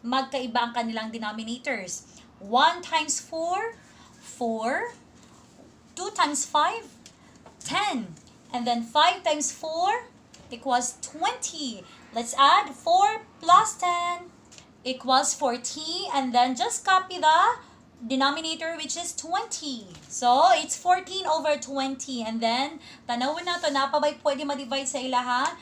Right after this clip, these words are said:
Yes, na apa, both numbers are divisible by two. So, fourteen, so fourteen divided by two,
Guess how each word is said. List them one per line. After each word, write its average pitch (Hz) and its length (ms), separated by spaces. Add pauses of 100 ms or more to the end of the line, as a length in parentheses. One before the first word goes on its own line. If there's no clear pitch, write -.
(320)
Yes, 240 400
na 339 160
apa, 339 320
both 320 320
numbers 320 560
are 294 160
divisible 285 560
by 339 480 (400)
two. 339 560 (240)
So, - 160
fourteen, 392 880
so 294 160
fourteen 330 480
divided 302 240
by 269 240
two, 339 240